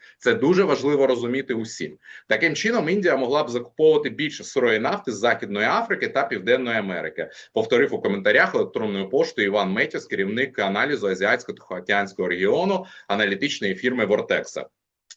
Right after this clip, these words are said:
Враховуючи зростання тарифів, впроваджених С Ш А проти Індії, ще належить з'ясувати, чи буде Індія імпортувати більше сирої нафти з С Ш А у рамках торгівельних переговорів.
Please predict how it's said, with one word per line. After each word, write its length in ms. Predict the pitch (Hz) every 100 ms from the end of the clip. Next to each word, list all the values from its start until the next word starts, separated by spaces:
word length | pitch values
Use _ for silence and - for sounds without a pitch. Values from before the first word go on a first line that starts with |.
| -
Враховуючи 520 | 123 120 165 131 117
зростання 460 | 113 120 131 113 101
тарифів, 380 | 113 147 202 95
впроваджених 600 | - 113 104 98 92 -
С 100 | 101
Ш 200 | 113 90
А 40 |
проти 260 | - 98 127
Індії, 440 | 214 202 202 170 - - -
ще 220 | - 156
належить 380 | 143 143 139 120
з'ясувати, 600 | 131 - 147 120 92 82
чи 140 | -
буде 220 | 101 101
Індія 280 | 117 180 127
імпортувати 500 | 95 98 117 117 117
більше 340 | 95 117 - -
сирої 340 | - 98 95
нафти 320 | 101 90 -
з 100 | -
С 100 | -
Ш 180 | - -
А 240 | 190 240 - -
у 120 | 113
рамках 320 | 110 135 139 -
торгівельних 600 | 110 92 95 113 110 -
переговорів. 560 | 98 90 85 - -